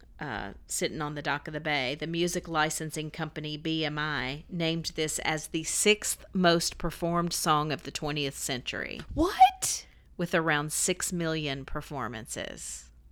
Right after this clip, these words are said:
Speaker 2: That's insane.
Speaker 1: <laughs>
Speaker 2: That's ins-, I mean, that's, oh my gosh, I can't
Speaker 1: Hello,
Speaker 2: even
Speaker 1: royalties.
Speaker 2: Yeah.
Speaker 1: Wow.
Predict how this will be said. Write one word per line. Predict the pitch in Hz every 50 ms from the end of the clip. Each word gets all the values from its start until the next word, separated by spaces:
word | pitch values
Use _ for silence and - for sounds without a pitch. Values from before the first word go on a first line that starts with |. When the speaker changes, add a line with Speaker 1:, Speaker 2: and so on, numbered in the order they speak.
| - - - - - - - - -
Speaker 2:
That's | 302 320 320 -
insane. | 302 277 254 - 285 247 208 165 151 - 165 175 -
Speaker 1:
<laughs> | - - - - - - - - - - 415 403 - - 453 - - - - - - - - - - - -
Speaker 2:
That's | 269 277 285 -
ins-, | 320 302 269 - -
I | - 277
mean, | 269 277
that's, | 247 269 269 - - - - - - - - -
oh | 226 233
my | 233 233
gosh, | 214 226 220 214 226 -
I | 185
can't | - 180 170
Speaker 1:
Hello, | 180 175 -
Speaker 2:
even | 190 180 -
Speaker 1:
royalties. | - - - - 107 - - - - - 147 190
Speaker 2:
Yeah. | 233 262 226 277 311 320 285 254 254 269 285 - - - - 147
Speaker 1:
Wow. | 147 135 - - - -